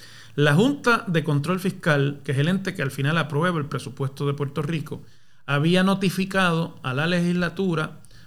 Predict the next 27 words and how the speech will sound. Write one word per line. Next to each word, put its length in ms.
por 160
ahí, 280
por 180
el 140
veinticuatro 760
de 100
junio, 460
que, 640
eh, 560
le 220
requería 1000
la 180
legislatura 960
entregara 960
la 140
versión 500
final 540
del 160
presupuesto 600
a 40
la 80
Junta 380
para 180
su 240
consideración 960
el 220
día 460